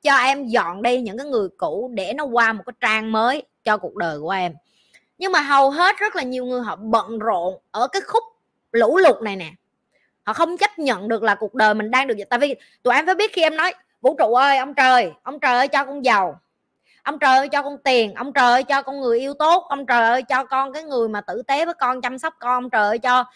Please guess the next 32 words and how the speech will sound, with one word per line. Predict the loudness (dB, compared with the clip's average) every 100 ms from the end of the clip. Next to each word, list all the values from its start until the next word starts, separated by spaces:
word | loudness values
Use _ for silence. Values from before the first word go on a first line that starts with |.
| _ -2
cho | 0
con | 2 0
một | 0
cái | -8 -6
cuộc, | -8 -6
cuộc | -8 -2
đời | 0 0
như | -2
con | -4 -4 -2
mong | -4 -2
muốn", | 0 0 -2 _ _ _ _ _ _ _ _ -2
thì | 0
ông | 0 2
trời | 4 4
ổng | 0
sẽ | -4
không | -6 -4
bao | 0
giờ | 0
vỗ | 0 0 0
vai | 2
bạn | 2 0
nói: | 0
"Ok, | 0 0
để | 0 0 0 -2
đó | -2
tao, | -4 -6 _ _
để | 0
đó | 2 2
tao | 0
cho | 2 2
mày." | 2 -2 -8 -12